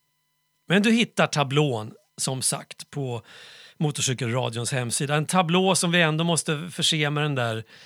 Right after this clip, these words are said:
varningstexten att, eh, den kan komma att ändras. För det har nämligen med vädret att göra. Isle of Man ligger ju, som du kanske vet, mellan, eh, alltså Irländska sjön, mellan, eh, Storbritannien och, eh, Irland.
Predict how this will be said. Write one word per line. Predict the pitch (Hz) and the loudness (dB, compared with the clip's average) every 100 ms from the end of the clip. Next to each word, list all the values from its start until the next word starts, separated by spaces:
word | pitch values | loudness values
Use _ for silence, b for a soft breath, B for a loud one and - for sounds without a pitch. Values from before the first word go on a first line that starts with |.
| B B 185 | B B -4
varningstexten | 135 160 139 131 135 - 165 156 - 147 127 131 147 - | 4 4 4 2 0 0 0 0 0 0 -2 -4 -8 -10
att, | 123 _ 156 | -14 _ -4
eh, | 139 | -4
den | 156 143 143 | -2 -2 2
kan | 156 139 127 | 2 2 0
komma | 143 127 123 120 | -2 -2 -2 -4
att | - - | -4 -2
ändras. | 151 135 139 180 123 - - B B _ | 0 0 0 0 0 -6 -6 B B _
För | - | -8
det | 131 | -4
har | 131 | -2
nämligen | 139 131 127 123 120 | -2 -2 -4 -6 -6
med | 123 113 | -8 -6
vädret | 143 135 123 120 | -4 -4 -6 -10
att | 135 | -8
göra. | 123 117 120 120 B B B B _ 156 147 | -6 -6 -8 -10 B B B B _ -2 0
Isle | 143 | 0
of | 131 | 0
Man | 143 143 151 151 | 0 0 0 0
ligger | 135 135 131 | -4 -4 -2
ju, | 139 139 | -2 -2
som | - 127 | -4 -8
du | 110 | -8
kanske | 131 107 113 | -12 -10 -8
vet, | 113 156 220 214 | -6 -2 -2 -2
mellan, | 147 131 120 117 117 | -4 -2 -4 -4 -6
eh, | 117 120 | -8 -8
alltså | 120 139 | -8 -8
Irländska | 143 127 120 120 - 117 | -6 -4 -4 -4 -4 0
sjön, | 165 208 247 | 2 2 2
mellan, | 190 147 143 131 b b b b | -4 -6 -8 -10 b b b b
eh, | 151 139 | -10 -8
Storbritannien | - 135 123 131 139 139 135 131 | -6 -6 -4 -2 -2 -2 -4 -6
och, | - 123 - - | -8 -12 -14 -10
eh, | 123 123 - 67 147 - | -8 -6 -8 -10 -12 -12
Irland. | 156 156 170 233 262 | -2 0 2 2 0